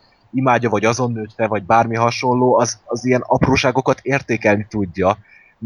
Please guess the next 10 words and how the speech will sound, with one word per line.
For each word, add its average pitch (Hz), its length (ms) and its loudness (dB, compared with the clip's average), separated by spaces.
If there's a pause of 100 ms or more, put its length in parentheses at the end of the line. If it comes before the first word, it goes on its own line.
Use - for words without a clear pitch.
(160)
S-, - 220 -6
sőt, 110 460 0
nem 127 160 -2
is 123 140 -4
kell 131 180 0
hozzá 101 320 -2
az 98 120 0
ismeretük, 101 520 -4
mert 107 200 -2
ti, 110 240 0